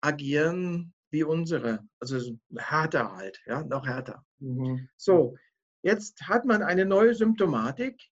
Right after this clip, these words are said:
Speaker 1: die man vorher nicht kannte und sucht nach den Ursachen und muss man erstmal alles abdecken. Und dann kann man sich überlegen, ja Moment,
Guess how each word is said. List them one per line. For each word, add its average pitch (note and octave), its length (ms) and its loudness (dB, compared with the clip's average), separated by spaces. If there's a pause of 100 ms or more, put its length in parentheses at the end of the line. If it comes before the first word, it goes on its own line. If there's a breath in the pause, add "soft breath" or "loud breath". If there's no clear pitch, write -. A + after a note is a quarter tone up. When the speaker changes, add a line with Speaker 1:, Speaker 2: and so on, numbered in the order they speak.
(180)
Speaker 1:
die F#3 60 -2
man F3 200 2
vorher F#3+ 260 2
nicht F3 240 -6
kannte G#3+ 540 2
und D#3+ 180 -2
sucht G#3+ 200 -6
nach E3+ 120 -2
den D#3+ 160 -4
Ursachen F#3+ 600 -2
und E3 140 -2
muss F3+ 140 0
man D3+ 140 -4
erstmal C3 380 -8
alles F3 340 4
abdecken. F3+ 680 -2
Und A#2 180 -6
dann F3+ 180 0
kann A3+ 180 2
man B3 120 0
sich A3+ 140 -6
überlegen, F#3 400 0
ja D3 100 0
Moment, D3 380 0